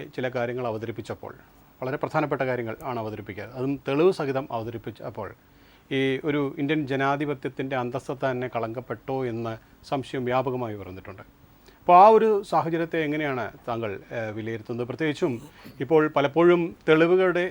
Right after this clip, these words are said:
തെളിവ് എവിടെ എന്നുള്ളൊരു ചോദ്യമായിരുന്നല്ലോ ഉയർന്നിരുന്നത്. അപ്പോൾ തെളിവുകൾ നിരത്തി, കെട്ടുകണക്കിനുള്ള തെളിവുകൾ നിക-, ന-, നിരത്തി അത് വളരെ ആധുനിക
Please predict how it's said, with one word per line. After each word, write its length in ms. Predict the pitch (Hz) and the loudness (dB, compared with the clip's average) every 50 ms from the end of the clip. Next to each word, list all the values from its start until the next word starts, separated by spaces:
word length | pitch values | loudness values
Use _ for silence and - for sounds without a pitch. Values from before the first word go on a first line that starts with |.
| - - - | -4 -2 0
തെളിവ് 220 | 156 160 160 170 175 | 0 2 2 2 2
എവിടെ 180 | 165 160 160 165 170 180 | 2 2 0 0 0 -2
എന്നുള്ളൊരു 300 | 151 156 151 151 147 143 139 | -2 -2 -2 -2 -2 -2 -4
ചോദ്യമായിരുന്നല്ലോ 600 | 147 139 135 147 143 135 131 127 123 127 123 120 107 | -4 -2 -2 -2 -2 -2 -4 -4 -4 -4 -4 -4 -4
ഉയർന്നിരുന്നത്. 520 | 110 107 107 104 98 95 92 95 90 95 107 - _ _ _ _ - _ _ - _ | -4 -4 -6 -8 -10 -8 -10 -10 -10 -10 -14 -16 _ _ _ _ -20 _ _ -20 _
അപ്പോൾ 160 | - 147 143 147 170 180 - - | -2 0 0 0 -2 -2 0 4
തെളിവുകൾ 380 | 156 160 170 190 208 220 233 220 196 | 6 6 8 8 8 8 8 8 6
നിരത്തി, 320 | 185 170 175 - - 190 202 247 - _ _ _ _ _ _ _ _ _ _ - | 6 6 4 2 2 2 2 0 -6 _ _ _ _ _ _ _ _ _ _ -2
കെട്ടുകണക്കിനുള്ള 680 | 156 160 - 185 208 196 190 - 214 202 196 190 190 190 185 | 2 4 4 6 6 6 4 4 2 4 4 4 4 4 2
തെളിവുകൾ 320 | 185 175 175 175 175 180 180 170 | 2 0 2 0 0 0 0 0
നിക-, 240 | 165 156 160 170 175 175 156 | -2 -2 -4 -4 -4 -4 -2
ന-, 160 | 147 151 147 147 143 | -2 -2 0 0 0
നിരത്തി 340 | 147 151 143 - - 160 175 - - _ _ _ _ _ _ - _ - 156 | -2 -2 -4 -2 -2 -2 -2 -4 -8 _ _ _ _ _ _ -18 _ -2 2
അത് 160 | 139 160 165 160 156 - - _ _ _ _ - - - | 6 8 8 8 6 2 -2 _ _ _ _ -10 0 2
വളരെ 280 | 143 147 151 156 170 175 170 156 - - - 151 139 | 4 6 6 6 6 4 4 0 -4 -4 0 4 4
ആധുനിക 440 | 139 143 147 151 147 - 160 160 165 | 6 6 4 2 0 -2 -2 -2 0